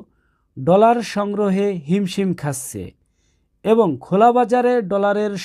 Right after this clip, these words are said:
সংকট বাড়ছে। তো এই ছিল ভিডিও, আশা করি আমার প্রবাসী ভাইরা বুঝতে পেরেছেন। এখন বাংলাদেশে টাকা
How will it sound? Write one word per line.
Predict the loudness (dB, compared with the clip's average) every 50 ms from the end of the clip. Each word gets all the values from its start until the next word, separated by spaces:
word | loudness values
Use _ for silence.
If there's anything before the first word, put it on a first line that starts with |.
| -8
সংকট | -6 -6 -6 -6 -6 -6 -4 -4 -6 -6 _ _ _ _ _ _ -8
বাড়ছে। | -4 -2 0 0 -2 -4 -8 -10 -10 -12 -12 -14 -16 _ _ _ -10
তো | -8 -2 2 4
এই | 4 4
ছিল | 2 0 0 2 2 2 2 2
ভিডিও, | 0 2 2 4 4 4 2 0
আশা | -2 -4 -6 -8 -6
করি | -4 -4 -4 -2
আমার | -4 -4 -6 -8
প্রবাসী | -8 -8 -6 -6 -6 -6 -6 -4
ভাইরা | -2 -2 0 0 0 -2
বুঝতে | -4 -4 -6 -8 -8 -6 -4
পেরেছেন। | -4 -6 -6 -4 -4 -4 -4 -4 -6 -8 -8 -8
এখন | -6 -6 -4 -4 -4 -4 -2
বাংলাদেশে | -2 -2 -2 -2 -2 -4 -6 -6 -8 -6 -6
টাকা | -8 -8 -8 -10